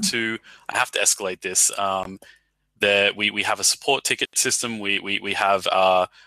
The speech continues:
uh, my, my brain's gone blank. We, we, we have a queue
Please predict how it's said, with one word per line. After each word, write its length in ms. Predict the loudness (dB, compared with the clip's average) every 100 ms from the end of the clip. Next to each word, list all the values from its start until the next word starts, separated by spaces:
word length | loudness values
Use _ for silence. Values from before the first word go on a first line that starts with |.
| _ _
uh, 580 | 0 4 6 4 2 0 -4 _ _ _ _ _ _ _ -10 -10 _ _ _ _ -4
my, 300 | 0 0 0
my 140 | -4
brain's 280 | -4 -4 -4
gone 180 | -6 -4
blank. 300 | 0 0 0
We, 100 | -6
we, 180 | -2 -2
we 100 | 2
have 140 | 0
a 40 | 0
queue 400 | 0 -2 -2